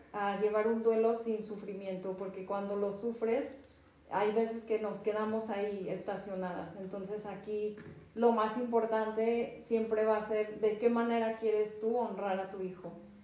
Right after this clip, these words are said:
Yo decidí y sigo y decido honrar a mi hijo estando bien yo. Los proyectos que tenía yo para él los estoy haciendo yo. Y bueno, los proyectos que tengo para mí, pues los estoy haciendo más grandes, ¿no? Es,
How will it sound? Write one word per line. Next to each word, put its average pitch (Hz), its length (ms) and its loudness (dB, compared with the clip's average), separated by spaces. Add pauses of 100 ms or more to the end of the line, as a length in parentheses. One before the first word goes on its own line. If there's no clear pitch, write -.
(240)
Yo 220 540 8
decidí 226 800 2
y 202 120 -2
sigo 226 480 4
y 220 140 2
decido 226 680 0 (380)
honrar 220 340 6
a 226 120 6
mi 220 100 4 (100)
hijo 233 400 4
estando 220 440 0
bien 220 280 2
yo. 254 400 4
Los 220 160 4
proyectos 208 580 -2
que 220 160 2
tenía 208 460 -2
yo 208 180 0
para 202 260 0
él 214 320 0
los 196 200 -4
estoy 202 320 -6
haciendo 196 480 -6
yo. 220 260 -2 (500)
Y 214 140 -2
bueno, 208 260 2
los 190 160 2
proyectos 202 540 -2
que 233 120 0
tengo 214 300 -2
para 220 220 2
mí, 247 240 2
pues 202 180 -2
los 185 220 -4
estoy 202 240 -4
haciendo 202 380 -4
más 190 260 -4
grandes, 170 460 -8
¿no? 202 180 -4
Es, 214 80 -2